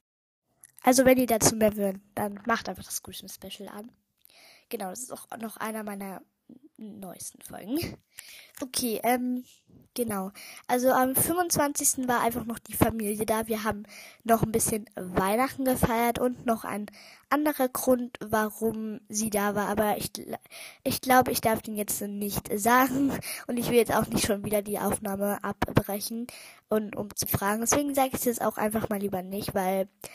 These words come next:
ich muss ja auch nicht so viel gleich freigeben oder präsentieren, was auch immer. Genau. Ähm, da haben wir aber auch eigentlich ganz viel Nintendo gespielt, weil es ist einfach so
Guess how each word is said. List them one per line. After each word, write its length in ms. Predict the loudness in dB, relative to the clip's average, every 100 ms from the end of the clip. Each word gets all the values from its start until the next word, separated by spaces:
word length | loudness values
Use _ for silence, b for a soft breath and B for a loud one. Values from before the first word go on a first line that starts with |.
| B B
ich 180 | -2 2
muss 200 | 4 6
ja 160 | 6 4
auch 120 | 0
nicht 280 | -6 -8 -14 -14
so 340 | -6 2 2
viel 280 | 2 0 -2
gleich 540 | 2 2 2 -2 -4 -6
freigeben 840 | -4 -2 -2 -4 -6 -6 -6 -6 _ _ _
oder 200 | -4 0
präsentieren, 680 | 0 0 -8 -8 -6 -4 -4
was 160 | -6
auch 140 | -8 -8
immer. 280 | -4 -6 -6 b b b b b b b _
Genau. 480 | -2 0 2 0 -2 _
Ähm, 500 | 4 4 2 -2 -4 -10 -6
da 140 | 2
haben 160 | 4 6
wir 120 | 6
aber 200 | 6 4
auch 120 | 2
eigentlich 500 | 0 -2 -4 -4 -6 -6
ganz 300 | -4 -4 -4
viel 240 | -4 -2 -2 -4
Nintendo 640 | -4 -4 2 4 4 0 0
gespielt, 400 | 0 2 0 2
weil 160 | 2
es 80 | 2
ist 100 | 4
einfach 240 | 4 6
so 180 | 2 0